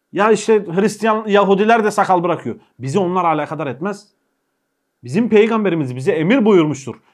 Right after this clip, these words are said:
"Onlara benzemeyin. Sakallarınızı uzatın, bıyıklarınızı kısaltın." buyurmuştur peygamberimiz.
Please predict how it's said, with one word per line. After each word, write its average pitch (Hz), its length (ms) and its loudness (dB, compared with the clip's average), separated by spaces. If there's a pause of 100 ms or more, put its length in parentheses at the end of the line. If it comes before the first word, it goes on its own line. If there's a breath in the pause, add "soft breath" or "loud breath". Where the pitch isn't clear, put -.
(100 soft breath)
"Onlara 190 380 2
benzemeyin. 196 640 2 (800)
Sakallarınızı 151 1000 -2
uzatın, 190 540 -2 (220)
bıyıklarınızı 156 600 0
kısaltın." 196 460 -2
buyurmuştur 117 380 -6
peygamberimiz. 95 580 -16